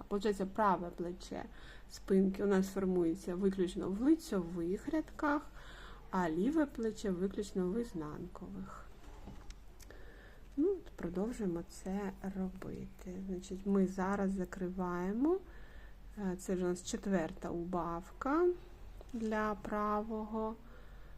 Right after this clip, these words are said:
плеча. П'яти петель на початку ряду. Два, три,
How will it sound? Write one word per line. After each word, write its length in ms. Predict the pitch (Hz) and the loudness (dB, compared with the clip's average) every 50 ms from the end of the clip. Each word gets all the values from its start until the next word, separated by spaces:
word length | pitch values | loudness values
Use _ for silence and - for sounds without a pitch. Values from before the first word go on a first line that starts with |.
| - - - - | -14 -14 -14 -12
плеча. 1000 | - - 226 226 214 208 202 - - - - - 220 208 208 214 208 208 214 220 202 - - - - - - - - - - - - - - - | -8 -4 -2 -2 -2 -2 -4 -6 -8 -8 -6 -2 -2 0 0 0 0 0 -2 -4 -6 -8 -12 -14 -12 -12 -12 -14 -14 -16 -16 -16 -16 -12 -8 -4
П'яти 480 | 196 202 190 185 196 - - 185 180 - - | 0 0 0 0 0 -2 -2 -2 -2 -2 -4
петель 500 | - 175 185 208 247 294 294 - 320 294 | -4 -2 0 0 0 0 0 2 4 4
на 300 | 277 208 185 175 185 202 | 6 4 4 2 0 -2
початку 720 | 202 - 185 - - - 175 170 190 190 - - - 202 202 | -2 -4 -6 -6 -6 -6 -4 -4 -4 -4 -6 -8 -8 -6 -4
ряду. 520 | 196 190 180 175 170 175 190 196 196 196 - - - - - - - - - - - - - - - - - | -4 -4 -4 -4 -6 -8 -8 -8 -8 -10 -10 -12 -16 -16 -16 -14 -14 -14 -14 -14 -14 -14 -14 -16 -16 -14 -12
Два, 680 | 190 185 - 185 - - 180 170 175 190 208 233 285 311 330 - - - - - - - - - - - - - - - - - - - - - - - - - | -10 -10 -10 -10 -10 -8 -6 -4 -2 -2 0 2 2 2 0 -2 -4 -12 -14 -14 -14 -14 -14 -14 -12 -14 -14 -14 -14 -14 -14 -14 -14 -14 -14 -14 -14 -14 -14 -10
три, 840 | - 208 185 175 185 190 190 175 175 175 180 185 196 220 262 311 | -6 -6 -4 -4 -6 -6 -6 -4 -2 -2 0 0 0 0 -2 -2